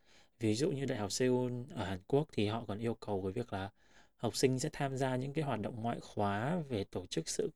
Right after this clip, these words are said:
kiện hay là viết khóa luận hay là những cái sự kiện cộng đồng xã hội hay là những cái hoạt động trong tổ chức phi chính phủ. Thì như thế thì mới đảm bảo yếu tố để có thể vào được trường của họ.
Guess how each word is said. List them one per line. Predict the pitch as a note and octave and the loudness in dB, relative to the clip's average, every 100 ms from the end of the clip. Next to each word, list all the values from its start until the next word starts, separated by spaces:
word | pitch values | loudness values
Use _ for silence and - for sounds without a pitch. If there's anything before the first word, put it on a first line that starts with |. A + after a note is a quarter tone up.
| _ | _
kiện | - C#3+ - | 0 0 -2
hay | F#3 C3 | -6 -4
là | A#2+ F#2 | -2 -2
viết | D3 - | -4 -4
khóa | - G2+ G#2 | -4 -2 0
luận | A#2+ D3+ - | 0 -2 -6
hay | C3+ | -6
là | A#2 | -4
những | G2+ B2+ | -4 -2
cái | C#3+ | -2
sự | - - | -2 -2
kiện | - D3 | -2 0
cộng | - B2 | 0 2
đồng | G#2 F#2+ | 2 0
xã | C3+ | -2
hội | D3+ - - _ _ _ _ _ - - _ - - - | -2 -2 -6 _ _ _ _ _ -20 -20 _ -20 -20 -4
hay | C#3+ A#2+ | 0 0
là | |
những | B2+ D#3+ | 0 -2
cái | G#2 G#2 | 0 0
hoạt | C3+ B2 | 0 2
động | B2 | 2
trong | D#3+ B2+ | 0 0
tổ | G2 | 2
chức | A#2 D3 | 2 4
phi | C3+ | 4
chính | A2+ F#2+ | 4 0
phủ. | - A2+ - - - - - - - _ _ | 0 0 0 -8 -20 -20 -20 -20 -20 _ _
Thì | - B2 A2+ G#2+ | 4 6 8 6
như | B2 D3 | 6 6
thế | B2 G#2 | 8 6
thì | D3+ | 6
mới | A2+ G2 | 4 4
đảm | B2 | 4
bảo | A2 G2+ | 2 2
yếu | G2+ G#2 | 2 2
tố | G#2+ G2 B2+ | 2 2 4
để | D3 - | 4 2
có | G#2 | 0
thể | C#3+ F#2+ | 2 2
vào | F#2+ | 0
được | F#2 F2+ | -2 -2
trường | - G2 | -2 -4
của | F#2 | -4
họ. | G2+ G#2 | -2 -4